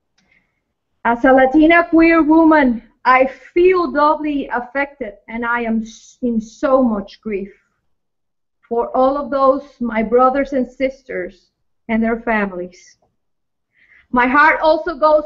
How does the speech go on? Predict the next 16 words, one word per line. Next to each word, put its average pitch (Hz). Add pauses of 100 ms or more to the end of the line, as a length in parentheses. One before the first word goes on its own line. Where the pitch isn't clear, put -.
out 302
to 311
the 302
Muslim 339
community 277 (140)
that 269
continues 330
to 302
be 294
tainted 302 (680)
by 220
the 247
reputations 277
of 269
extremists, 247 (100)
extremists 254